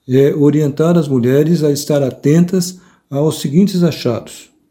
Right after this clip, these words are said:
Um nódulo, que via de regra ele é fixo e geralmente não dói, ele é indolor. Quando a mulher percebe o nódulo,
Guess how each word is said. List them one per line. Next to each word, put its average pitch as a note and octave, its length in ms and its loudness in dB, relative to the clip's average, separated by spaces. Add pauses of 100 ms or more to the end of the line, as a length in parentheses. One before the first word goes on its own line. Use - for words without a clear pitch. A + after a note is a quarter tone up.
(120)
Um G#3+ 80 4
nódulo, E3 540 2
que - 180 -20
via D#3 180 -2
de D3 140 -2
regra C#3 320 0
ele B2+ 160 4
é C#3 40 2
fixo - 520 -2 (320)
e D#3 40 -4
geralmente F3 840 2
não A3+ 120 2
dói, D3+ 320 2 (200)
ele C#3+ 200 0
é C#3 120 2
indolor. D3+ 560 -2 (1800)
Quando A3+ 340 2
a F#3 60 2
mulher C#3 380 0
percebe B2 680 -2
o A2+ 160 -2
nódulo, B2 720 -2